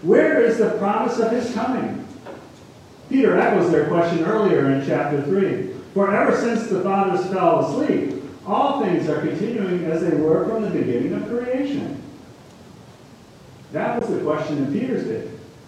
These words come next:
And he has some very harsh words to describe the questioners. False teachers, scoffers, blots and blemishes. Their message is filled with sensuality and greed.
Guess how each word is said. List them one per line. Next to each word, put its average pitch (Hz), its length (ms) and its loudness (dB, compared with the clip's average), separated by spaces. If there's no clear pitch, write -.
And 156 200 -2
he 240 80 0
has 220 240 -2
some 139 280 -2
very 202 540 0
harsh 190 360 -4
words 180 460 -2
to 127 80 -6
describe 160 760 -4
the 110 140 -6
questioners. 190 760 -8
False - 420 -6
teachers, - 640 -8
scoffers, - 920 -6
blots 156 480 -2
and 135 160 0
blemishes. 170 800 -2
Their 139 100 0
message 180 420 2
is - 220 -4
filled 185 340 4
with 156 160 0
sensuality 127 840 -2
and 107 160 -4
greed. - 420 0